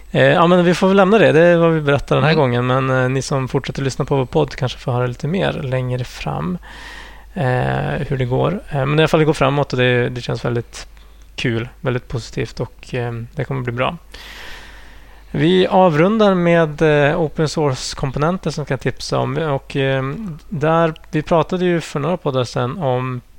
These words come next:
Speaker 1: initiativen kring att standardisera webb R T C utifrån, så att säga, vår broadcast, eh, användning då, eh, eller inom broadcast eller inom vår industri.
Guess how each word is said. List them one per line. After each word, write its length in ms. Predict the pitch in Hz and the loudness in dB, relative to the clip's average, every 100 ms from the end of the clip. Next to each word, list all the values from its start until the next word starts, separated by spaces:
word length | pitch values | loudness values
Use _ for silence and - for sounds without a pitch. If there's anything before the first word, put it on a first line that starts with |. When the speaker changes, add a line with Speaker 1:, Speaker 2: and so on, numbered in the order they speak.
| - - - - - - 190 | -20 -20 -20 -20 -14 -10 -2
Speaker 1:
initiativen 680 | 135 127 135 139 135 127 | -2 -2 -4 -2 0 0
kring 280 | 117 123 120 | -4 -4 -2
att 80 | 123 | -4
standardisera 540 | - 135 127 - 127 | -2 -2 -2 -2 -2
webb 240 | 131 135 139 | 0 -2 -2
R 80 | 135 | -4
T 140 | 143 | -6
C 360 | - 165 151 143 135 139 147 | -4 0 2 4 2 0 -4
utifrån, 800 | 160 - 151 143 135 131 131 123 | -6 -6 -8 -6 -4 -2 -4 -8
så 100 | - | -8
att 60 | |
säga, 140 | - 131 | -4 -2
vår 220 | 131 156 | -2 -4
broadcast, 1040 | 139 151 135 - 147 131 - - - - | -2 -2 -2 -4 -2 -2 -4 -12 -14 -8
eh, 400 | 143 131 127 127 123 - - | -4 -2 -4 -4 -8 -12 -4
användning 600 | 139 135 151 160 131 120 | -2 0 0 0 -2 -2
då, 140 | 123 147 196 - | -2 -4 -8 -6
eh, 440 | 139 127 127 127 139 | -2 0 0 -2 -2
eller 180 | 131 | -2
inom 280 | 139 135 131 | -2 -2 -2
broadcast 540 | 139 156 - 135 - 131 | -2 -2 -2 -6 -6 -6
eller 100 | 127 | -4
inom 120 | 127 | -2
vår 140 | 160 | -4
industri. 460 | 170 151 - 139 | -4 -8 -6 -6